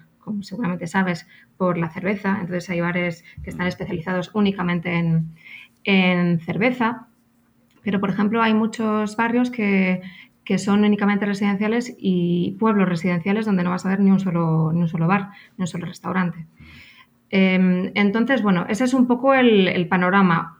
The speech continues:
Speaker 1: Una ciudad donde, bueno, sinceramente, una consultora de, de hostelería como yo, quizás se le quedan las ganas de un poco más de emoción y un poco más de acción también. Eh, las cosas se mueven un poquillo menos que en España.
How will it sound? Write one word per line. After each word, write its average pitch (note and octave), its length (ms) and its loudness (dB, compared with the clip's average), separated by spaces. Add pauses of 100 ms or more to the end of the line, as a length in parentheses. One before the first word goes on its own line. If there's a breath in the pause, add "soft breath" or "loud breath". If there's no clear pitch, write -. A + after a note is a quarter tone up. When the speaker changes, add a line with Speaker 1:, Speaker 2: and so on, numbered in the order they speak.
Speaker 1:
Una B3 840 4
ciudad A#3+ 340 2
donde, G3 400 0 (380 loud breath)
bueno, F3+ 240 -4
sinceramente, G#3 880 0 (360)
una G3+ 220 0
consultora G3 600 0
de, F#3+ 420 0
de F#3+ 80 -4
hostelería F#3 480 -2
como F#3+ 180 0
yo, G3+ 180 0
quizás G3 400 -4
se G#3 80 -12
le F#3+ 100 -2
quedan F#3+ 240 0
las F3+ 180 2
ganas F#3 260 -2
de F#3+ 60 2
un F3 80 -2
poco F3+ 160 -8
más F3 140 -2
de F#3 80 -2
emoción F3 520 -2 (440 loud breath)
y G3 120 2
un E3+ 120 2
poco F3 180 -6
más F3 180 0
de E3+ 80 -6
acción E3 380 -10
también. D#3+ 380 -2 (520 soft breath)
Eh, D#3+ 420 -2
las E3+ 160 -4
cosas - 240 -8
se G#3 80 -2
mueven G3 240 4
un F#3+ 100 4
poquillo F3+ 300 0
menos E3+ 240 0
que - 80 -12
en D#3+ 60 -8
España. - 400 -12